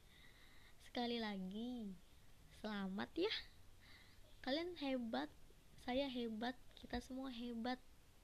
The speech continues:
Sudah bisa melewati setengah tahun ini dengan izin Allah Subhanahu wa Ta'ala tentunya. Dengan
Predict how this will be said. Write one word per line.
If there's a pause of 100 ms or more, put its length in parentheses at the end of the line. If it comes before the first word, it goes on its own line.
(1080)
Sudah
bisa
melewati (1400)
setengah (160)
tahun
ini (1500)
dengan
izin
Allah
Subhanahu
wa
Ta'ala
tentunya. (1800)
Dengan